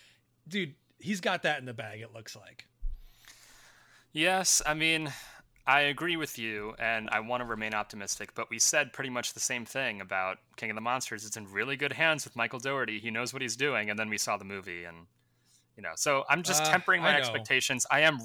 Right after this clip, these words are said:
Speaker 2: really excited. I am really, really excited, and I am excited, too. This was recently announced. More kaiju movies coming down the line. Cloverfield Two,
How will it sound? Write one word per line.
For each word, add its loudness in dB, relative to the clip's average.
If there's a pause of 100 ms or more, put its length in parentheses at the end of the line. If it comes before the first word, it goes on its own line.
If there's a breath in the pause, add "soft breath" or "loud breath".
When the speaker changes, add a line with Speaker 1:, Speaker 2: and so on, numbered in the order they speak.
Speaker 2:
really 2
excited. -4
I 2
am 0
really, -4
really -6
excited, -4
and 4
I 6
am 2
excited, -2
too. -4 (380 loud breath)
This -6
was -6
recently -6
announced. -4
More 0
kaiju -2
movies -8
coming -6
down -4
the -10
line. 0 (320 soft breath)
Cloverfield -4
Two, -6